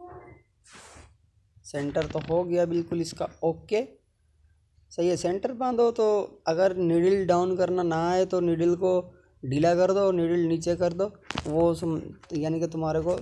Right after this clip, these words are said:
सेंटर समझ आ जाएगा अच्छी तरीके से। अब इसका cutter भी लगा देते हैं। cutter किधर है भाई? ये रहा cutter। cutter को वापस उसी तरह से लगाना है।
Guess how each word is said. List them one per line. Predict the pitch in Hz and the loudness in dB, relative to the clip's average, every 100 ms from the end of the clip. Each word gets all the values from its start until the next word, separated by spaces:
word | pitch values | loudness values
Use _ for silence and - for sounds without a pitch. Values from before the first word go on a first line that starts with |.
| 254 | -8
सेंटर | - 156 147 165 | -10 -6 -2 -4
समझ | 165 160 156 131 | -4 -4 -2 0
आ | 127 | 0
जाएगा | 127 131 131 | 0 0 0
अच्छी | 131 - | -4 -6
तरीके | 135 139 135 135 | -6 -6 -6 -8
से। | - - - - - - _ _ _ _ _ _ | -12 -18 -20 -20 -20 -20 _ _ _ _ _ _
अब | 156 | -16
इसका | 151 - 156 - | -12 -10 -10 -6
cutter | 147 160 165 | -6 -4 -4
भी | 165 | -2
लगा | 165 160 160 | -2 0 0
देते | 160 160 | -2 -4
हैं। | 160 151 | -6 -6
cutter | 165 156 | -8 -8
किधर | 156 143 139 151 | -8 -6 -4 -4
है | 147 | -4
भाई? | 156 | -4
ये | 143 139 139 | -4 -4 -4
रहा | 135 131 | -4 -6
cutter। | 131 139 135 - _ _ _ _ _ _ _ _ | -10 -10 -12 -18 _ _ _ _ _ _ _ _
cutter | 151 135 160 | -10 -6 -4
को | 156 151 | -2 -2
वापस | 156 156 160 170 | -2 -2 -6 -8
उसी | 151 165 | -8 -6
तरह | 170 165 | -2 -2
से | 160 | -2
लगाना | 165 156 156 160 160 | -4 -4 -4 -4 -4
है। | 160 | -6